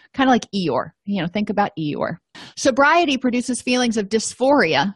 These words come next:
which is unpleasant feelings, until the brain can rebalance itself. One of my clients referred to this as not being able to see color. You know, everything was just gray. And again, think Eeyore.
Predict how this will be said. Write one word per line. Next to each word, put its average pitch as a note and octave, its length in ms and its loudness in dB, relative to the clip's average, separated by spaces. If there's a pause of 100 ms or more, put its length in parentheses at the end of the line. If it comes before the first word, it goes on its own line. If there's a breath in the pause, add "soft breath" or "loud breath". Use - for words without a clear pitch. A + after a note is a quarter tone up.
which G3 240 -2
is F#3 260 -4
unpleasant G3+ 600 0 (120)
feelings, D#3+ 540 -4 (400 loud breath)
until B3 280 4
the A#3 80 4
brain A3 360 4
can A#3 180 -2
rebalance F3+ 720 0
itself. - 520 -6 (280 soft breath)
One A3+ 160 2
of B3+ 60 6
my B3+ 120 4
clients G#3+ 400 2
referred G3+ 320 2
to G#3 80 -2
this F#3+ 220 0
as F3 120 -2
not F#3+ 240 2
being G3+ 220 2
able F#3 240 0
to F3+ 60 -6
see F3+ 200 -8
color. - 520 -4 (300)
You F3+ 80 -4
know, E3+ 140 0
everything G#3+ 480 0
was F#3+ 160 -2
just - 480 -2 (200)
gray. A#2+ 440 -2 (200)
And F3+ 180 -2
again, E3+ 400 -2
think G3+ 160 -2 (100)
Eeyore. D#3+ 340 -6